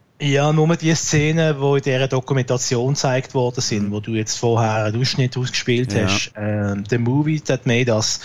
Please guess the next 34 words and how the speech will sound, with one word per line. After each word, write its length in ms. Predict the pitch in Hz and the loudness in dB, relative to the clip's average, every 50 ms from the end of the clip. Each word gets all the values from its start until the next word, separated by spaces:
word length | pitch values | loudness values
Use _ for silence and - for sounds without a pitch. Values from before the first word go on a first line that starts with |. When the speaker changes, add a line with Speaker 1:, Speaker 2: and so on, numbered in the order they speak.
| - 98 | -8 -6
Speaker 2:
Ja. 80 | 98 - - - - - - - - - - - | -6 -6 -6 -8 -8 -10 -12 -14 -14 -16 -16 -6
Speaker 1:
Und, 280 | - 135 139 139 - - | -2 0 0 0 2 2
äh, 360 | 131 127 127 127 127 127 - - | 2 4 4 4 2 2 0 -2
man 140 | 120 131 131 | -4 -4 -2
sieht 240 | - - 151 147 143 | 0 0 0 0 2
ja 40 | |
dort, 200 | 139 151 147 - | 0 -2 0 2
wie 80 | 135 135 | 0 2
er, 260 | 139 139 135 139 123 | 4 4 2 2 2
wie 140 | 123 135 131 | 0 0 0
er 80 | 131 131 | 0 0
über, 340 | 131 123 - 135 127 120 127 | 0 -2 0 0 0 0 0
über 120 | 131 110 127 | -2 -4 -2
die 80 | - | -2
Strasse 500 | - - 127 120 127 143 170 165 - - 160 | -2 0 2 2 2 2 2 0 0 -2 0
läuft 300 | 139 139 143 - - - | 2 2 0 0 -2 -6
quasi 600 | - 151 131 120 117 113 113 - 117 113 110 113 | -2 0 0 0 0 0 -2 -4 -6 -6 -4 -4
in 80 | 110 113 | -2 0
Hill 240 | 110 131 131 131 | 0 2 2 2
Valley, 340 | 127 131 120 110 107 104 110 | 2 2 0 0 0 0 -2
oder? 140 | 110 117 127 | -2 -2 -2
Auf 80 | 117 101 | 0 0
Speaker 2:
Ja. 60 | 101 | 0
Speaker 1:
dem 140 | 113 113 113 | 0 -2 -2
grossen 380 | 110 113 120 127 123 - 127 113 | -6 -6 -6 -6 -4 -4 -4 -2
Platz, 320 | 123 117 117 127 - - | 0 0 -2 0 -2 -4
auf 80 | 131 - | -6 -2
dem 180 | - 123 113 117 | -2 -2 -2 -2
Zentralen. 500 | - 131 120 - 117 113 110 107 107 117 | -2 -4 -4 -2 0 0 2 2 2 0
Und 120 | 127 127 | 2 0
es 180 | 139 - - - | 0 -2 0 0
wirkt 320 | 143 151 175 - - - | 2 2 2 0 -2 -4
schon 160 | - 160 151 - | 0 0 0 0
das, 480 | - 147 156 190 - - - - - - | 0 0 0 0 -2 -2 -2 -4 -4 -6